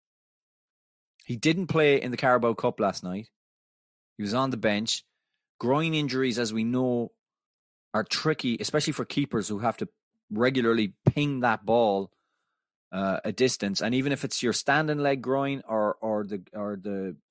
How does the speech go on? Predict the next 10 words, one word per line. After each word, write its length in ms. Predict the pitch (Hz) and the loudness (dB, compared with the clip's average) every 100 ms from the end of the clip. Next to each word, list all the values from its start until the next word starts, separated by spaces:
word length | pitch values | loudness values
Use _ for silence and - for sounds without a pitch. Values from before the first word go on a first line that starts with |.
| _ | _
your 120 | 101 | -6
striking 480 | 98 - 131 135 123 | -4 2 4 4 0
leg 260 | 117 113 98 | 2 2 2
groin, 480 | 104 110 110 107 101 _ _ _ _ _ _ _ _ _ | 0 2 0 -2 -6 _ _ _ _ _ _ _ _ _
that 200 | 123 123 | 2 2
is 160 | 120 104 | 0 2
a, 300 | 107 101 - _ _ - | 2 2 -2 _ _ -2
that 160 | 143 143 | 2 2
is 180 | 107 | 2
a, 280 | 107 98 95 | 0 0 -2